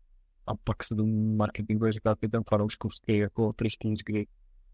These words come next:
ty se snažíš co nejvíc lidí dostat do toho, aby aspoň nějak ten fotbal trefoval a pak jít zpátky, aby si, aby přišli do té haly, aby si koupili ten lístek, aby aspoň sledovali třeba mistrovství nebo superfinále a tak dále,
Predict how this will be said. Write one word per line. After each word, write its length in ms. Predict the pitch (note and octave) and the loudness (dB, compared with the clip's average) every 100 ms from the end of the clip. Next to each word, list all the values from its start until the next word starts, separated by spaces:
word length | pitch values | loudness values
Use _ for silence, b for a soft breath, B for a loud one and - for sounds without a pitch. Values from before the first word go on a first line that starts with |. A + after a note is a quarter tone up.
| - - | -20 -10
ty 60 | A2+ | -2
se 120 | A2+ | 0
snažíš 300 | A#2 G#2+ A2+ | 0 -2 -2
co 120 | A#2 | 0
nejvíc 260 | A2 G#2+ A2+ | 2 0 0
lidí 180 | G#2+ | 0
dostat 240 | A2 - A#2 | 0 0 -2
do 80 | G#2+ | 0
toho, 240 | A2 G#2+ | -2 -2
aby 220 | G#2 A2 | 0 0
aspoň 320 | G#2 - A#2 | 0 -2 0
nějak 200 | A2+ A2 | 2 2
ten 140 | - A2+ | 0 -2
fotbal 320 | A#2 A2 A2+ | 0 0 0
trefoval 520 | G#2 F#2+ - A2+ A2+ A2 | 0 -4 -2 -2 0 -2
a 60 | G#2 | -6
pak 220 | G2+ A#2 | -4 -4
jít 100 | - | -2
zpátky, 440 | - G#2 - G#2 - _ G#2 G2+ - | 2 2 2 -6 -8 _ -14 -12 -12
aby 200 | G2 G2 | -6 -4
si, 260 | - A2 G2 _ _ _ _ - - | -4 -2 -2 _ _ _ _ -20 -6
aby 180 | A2+ A#2+ | 0 0
přišli 300 | - - G#2+ | 0 0 0
do 100 | G#2 | 0
té 220 | - G2 | -2 0
haly, 220 | G2+ G2 | 2 2
aby 180 | G2 G#2+ | 0 -2
si 140 | - | -4
koupili 360 | G#2+ G2+ G#2 G2 | -2 -2 0 -2
ten 180 | G#2 G2 | -2 -4
lístek, 500 | F2+ - G2+ F#2+ G#2 | -4 -6 -6 -4 -2
aby 160 | G#2+ | -2
aspoň 260 | A#2 - A#2+ | -2 -2 -2
sledovali 380 | A#2+ A2+ A2 G#2+ | 0 2 2 0
třeba 240 | - G#2+ | 0 0
mistrovství 600 | G2+ - G#2+ - - G2 | -2 -4 -10 -10 -2 0
nebo 200 | G2 A#2 | 2 0
superfinále 800 | A#2+ G2+ G#2 G2+ G#2 G2+ F#2+ G2 | -2 0 0 0 -2 0 0 -2
a 120 | F2 G2 | -4 -4
tak 160 | G#2 | -2
dále, 280 | G2 G2 | 0 0